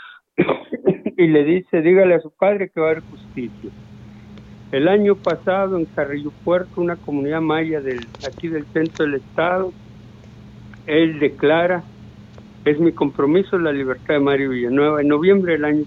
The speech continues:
pasado, también en noviembre. Y él, él le dio, este, la doctora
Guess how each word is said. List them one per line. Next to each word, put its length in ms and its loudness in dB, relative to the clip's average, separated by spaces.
pasado, 460 -6
también 360 2
en 120 0
noviembre. 500 -4
Y 460 4
él, 380 2
él 220 6
le 100 8
dio, 220 6
este, 460 0
la 140 4
doctora 680 4